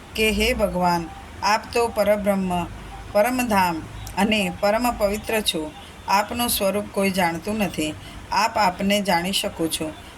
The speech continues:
આથી ભગવાન કહે છે કે, "યાદવોમાં વસુદેવ,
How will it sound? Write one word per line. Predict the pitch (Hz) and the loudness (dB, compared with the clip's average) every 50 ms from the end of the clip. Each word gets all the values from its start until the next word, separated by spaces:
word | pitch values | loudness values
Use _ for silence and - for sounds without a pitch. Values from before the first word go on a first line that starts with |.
| - - | -8 -2
આથી | 190 202 214 208 - 247 233 | 0 0 0 2 0 0 2
ભગવાન | 196 196 180 165 180 190 202 214 214 214 | 2 0 0 2 2 2 2 2 2 2
કહે | 190 196 185 185 214 233 | 0 2 2 2 2 0
છે | 226 - - 185 175 | 0 0 -2 -2 -2
કે, | 175 - 208 208 190 165 - - - - - - - - - 190 | 0 0 2 2 2 0 -2 -6 -14 -16 -16 -16 -16 -10 -4 0
"યાદવોમાં | 196 190 190 196 202 233 240 240 233 233 247 240 233 214 208 | 0 2 2 2 2 2 4 4 4 2 2 2 2 2 2
વસુદેવ, | 190 185 - - 220 208 208 202 196 185 175 | 0 0 -2 -2 0 2 2 2 2 0 -4